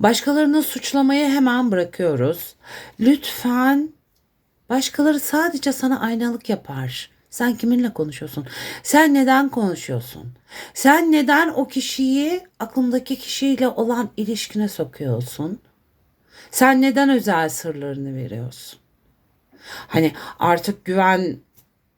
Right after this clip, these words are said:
pek kalmadı ya. Buradaki güven, aile konusu, sevdiklerimiz, bize yanlış yapmayan insanlarla bir arada kalmak oldu ya.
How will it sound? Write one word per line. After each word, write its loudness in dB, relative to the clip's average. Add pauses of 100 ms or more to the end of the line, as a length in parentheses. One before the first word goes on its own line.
(280)
pek -4
kalmadı 4
ya. 4 (280)
Buradaki 2
güven, 4 (1300)
aile 2
konusu, 0
sevdiklerimiz, 0 (360)
bize -4
yanlış 0
yapmayan 0
insanlarla -4
bir -4
arada -4
kalmak -8
oldu -4
ya. -2